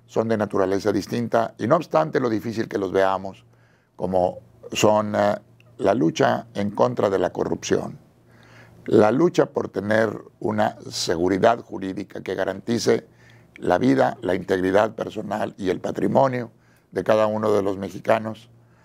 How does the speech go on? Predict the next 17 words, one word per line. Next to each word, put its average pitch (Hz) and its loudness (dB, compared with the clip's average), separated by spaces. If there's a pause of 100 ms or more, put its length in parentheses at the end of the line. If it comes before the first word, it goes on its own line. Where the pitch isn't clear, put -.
(1040)
por 139 4 (160)
la 104 -8
lucha 131 -2
contra 104 -2
la 95 -10
corrupción, 101 -14
ya 101 -10
la 98 -8
he - -12
mencionado, 110 -4
porque - -6
los 98 0
recursos 104 -2
públicos 107 0
se 104 -4
manejen 101 -2
con, 98 -2